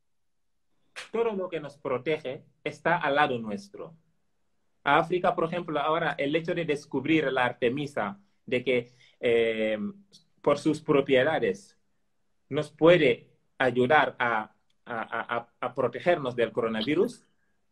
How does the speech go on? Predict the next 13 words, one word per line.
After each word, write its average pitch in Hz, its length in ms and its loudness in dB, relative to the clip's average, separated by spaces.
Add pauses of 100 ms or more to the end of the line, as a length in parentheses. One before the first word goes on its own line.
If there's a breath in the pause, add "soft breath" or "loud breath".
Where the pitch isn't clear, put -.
(1040)
y 156 160 2
también 160 600 0 (320)
curar 170 520 4
de 135 100 -2
las 127 160 -6
personas 135 380 -8
que 127 140 -6
ya 123 160 -4
tienen, 123 400 -6 (360)
ya 123 180 -2
tienen 120 280 -4
coronavirus. 101 560 -4
Solo 196 420 6